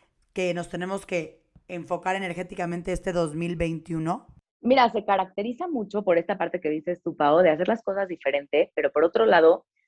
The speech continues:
Speaker 2: tienes que buscar estabilidad con lo que estás haciendo. O sea, se te pueden ocurrir mil cosas diferentes o mil cosas no convencionales y de pronto la vida te dice, "Oye,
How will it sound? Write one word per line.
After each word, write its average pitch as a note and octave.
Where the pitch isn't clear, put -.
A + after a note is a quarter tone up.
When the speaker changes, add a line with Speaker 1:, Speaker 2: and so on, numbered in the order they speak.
Speaker 2:
tienes G3+
que F#3
buscar E3
estabilidad D3+
con C#3+
lo C#3
que -
estás C#3
haciendo. C3
O F3
sea, E3+
se F#3
te F3+
pueden C4+
ocurrir G3+
mil B3
cosas A#3+
diferentes D3+
o D#3+
mil D4+
cosas G#3+
no F#3
convencionales E3
y G3
de E3
pronto F3+
la G3
vida F#3
te G3+
dice, F#3
"Oye, E3